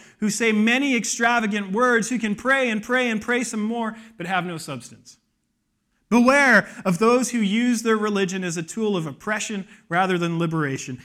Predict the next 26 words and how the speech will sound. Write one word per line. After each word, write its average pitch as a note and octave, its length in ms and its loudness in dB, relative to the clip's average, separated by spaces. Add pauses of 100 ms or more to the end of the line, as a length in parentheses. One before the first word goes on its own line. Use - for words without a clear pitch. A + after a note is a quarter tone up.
(120)
who - 80 -4
take F#3+ 300 -2
from F3+ 160 -4
the D3+ 60 -6
poor G#3+ 500 -4 (160)
to F3 100 -6
increase F3+ 540 -4
their D3+ 420 -6
own C#3 300 -8
wealth. A#2+ 480 -16 (1900)
And F#3+ 120 -4
we D4 100 2
need B3+ 380 -2
this G#3+ 260 -4
warning F#3+ 480 -2 (240)
today G#3+ 400 2
just G3 240 -2
as A3 100 -4
much F#3 260 -4
as E3+ 100 -10
the F3+ 100 -10
disciples F3 600 -8
needed F3 320 -2
it D3 160 -6
back D3+ 280 -10
then, D3 380 -12